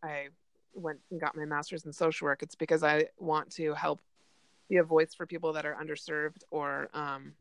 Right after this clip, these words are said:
that just aren't able to speak for themselves. And I've, that was one of the first things I noticed when I came into this industry, was that there's,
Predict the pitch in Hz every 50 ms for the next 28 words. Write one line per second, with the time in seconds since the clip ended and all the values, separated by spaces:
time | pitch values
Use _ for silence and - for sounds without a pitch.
0 | - _ _ _ _ - 151 - - 175 170 151 - - - - - 170 160 156
1 | 151 156 156 135 143 - - - 160 - - - 143 147 147 - - 151 147 143
2 | 143 151 143 143 147 147 - - - - - - - - 170 175 - - - 196
3 | 175 170 - 185 170 185 165 160 151 147 - - 165 151 - 185 175 160 156 156
4 | 151 147 147 151 160 - - 180 160 147 139 - 160 147 147 147 139 _ 151 151
5 | - 160 160 165 - - 170 160 147 147 151 147 135 - 151 151 151 143 - -